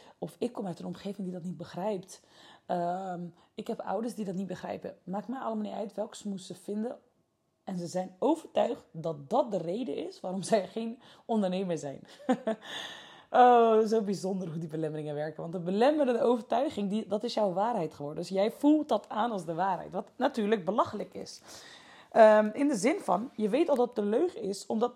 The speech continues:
alleen al door mijn confrontatie, dat ik ook uit een gezin kom die niet ondernemend is. Ik heb ouders gehad die mij probeerden tegen te houden in het ondernemerschap.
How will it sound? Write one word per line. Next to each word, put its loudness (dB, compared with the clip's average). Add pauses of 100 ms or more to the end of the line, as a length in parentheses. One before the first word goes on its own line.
(120)
alleen 6
al 4
door 4
mijn 0
confrontatie, -4
dat -4
ik -2
ook -2
uit -2
een -14
gezin -6
kom -6
die -6
niet -6
ondernemend -8
is. -8
Ik -6
heb -6
ouders -4
gehad -6
die -6
mij -4
probeerden -8
tegen 2
te -4
houden -4
in -8
het -14
ondernemerschap. -4